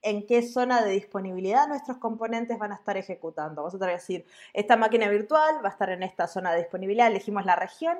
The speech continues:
y la zona de disponibilidad. En el caso de los serverless, todos los componentes son regionales. Entonces, nosotros no vamos a tener control en qué centro de datos se está, este, ejecutando nuestra función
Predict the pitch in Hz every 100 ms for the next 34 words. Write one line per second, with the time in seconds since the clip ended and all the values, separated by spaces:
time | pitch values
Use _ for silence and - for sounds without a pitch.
0 | - 208 180 - 190 180 170 170 160 151
1 | 151 143 90 - _ _ _ _ - 240
2 | 247 254 359 392 311 226 - 277 302 311
3 | 254 214 - 302 311 302 247 214 202 226
4 | 254 254 247 247 202 202 196 196 175 175
5 | 156 98 - - _ _ _ _ 214 226
6 | 240 240 240 220 214 202 208 269 254 240
7 | 240 262 262 226 190 202 220 220 202 185
8 | 175 202 240 320 - 208 202 226 233 254
9 | 247 247 233 196 180 185 220 - 302 226
10 | 196 - 202 226 220 - 185 175 170 175
11 | 170 165 156 - 175 175 175 175 170 160
12 | - 160 175 165 - 277 277 277 269 269
13 | 277